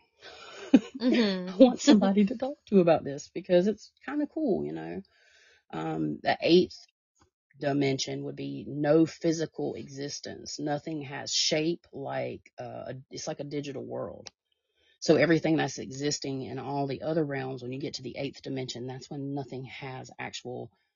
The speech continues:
Speaker 1: you can't physically touch anything. It all exists in, like, a, uh, like our computers, basically.
Speaker 2: Mm-hmm.
Speaker 1: And, you know, you can go up the ninth, for example, many,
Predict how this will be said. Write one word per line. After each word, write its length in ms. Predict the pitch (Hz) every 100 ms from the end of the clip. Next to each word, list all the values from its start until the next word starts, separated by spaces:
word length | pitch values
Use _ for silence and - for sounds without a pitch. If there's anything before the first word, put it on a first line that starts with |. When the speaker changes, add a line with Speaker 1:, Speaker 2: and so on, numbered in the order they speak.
| _ _ -
Speaker 1:
you 80 |
can't 260 | - 147 98
physically 360 | - 131 113 117
touch 300 | - 104 90
anything. 480 | 104 - - - -
It 100 | 123
all 200 | 127 131
exists 440 | 117 131 123 -
in, 120 | 123 120
like, 280 | 117 110 120
a, 280 | 117 113 110
uh, 120 | 101
like 240 | 139 127
our 120 | 143 131
computers, 640 | 135 135 - - - - _ _
basically. 600 | 127 120 123 - - 127 _ _ _ _ _
Speaker 2:
Mm-hmm. 360 | 190 185 190 180 175 - _ _ _ _ _ _ _ _ -
Speaker 1:
And, 300 | 175 175 208
you 80 |
know, 100 | 196
you 180 | 160 180
can 180 | 185 170
go 440 | 160 156 147 147 - _ _ _ _ _ _ -
up 240 | 151 120
the 240 | 120 143 143
ninth, 440 | 143 139 139 113
for 140 | -
example, 520 | 135 139 135 139 139 135
many, 420 | 139 147 147